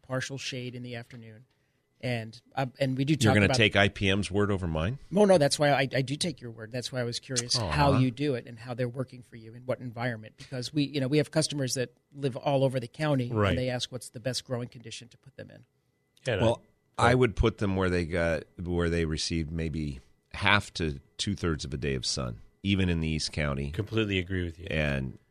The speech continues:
Speaker 2: they get the vigor that they need.
Speaker 3: I mean, obviously, they'll may need a little bit more watering, but I think the sun's big, and a lot, people water them, but
Speaker 2: It, it's
Speaker 3: uh,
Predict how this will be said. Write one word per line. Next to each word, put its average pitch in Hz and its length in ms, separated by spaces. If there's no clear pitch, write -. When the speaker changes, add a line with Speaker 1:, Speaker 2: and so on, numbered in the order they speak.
Speaker 2:
they 78 260
get 71 200
the 73 80
vigor 71 300
that 67 160
they 69 140
need. 71 160
Speaker 3:
I - 20
mean, 120 240
obviously, 104 460
they'll 87 360
may 90 360
need 87 140
a 87 60
little 87 140
bit 92 160
more 82 160
watering, 87 540
but 85 180
I 101 120
think 101 180
the 90 140
sun's 92 480
big, 90 220
and 87 160
a 87 80
lot, 101 260
people 131 280
water 104 320
them, 82 240
but 82 160
Speaker 2:
It, 120 140
it's - 280
Speaker 3:
uh, 92 140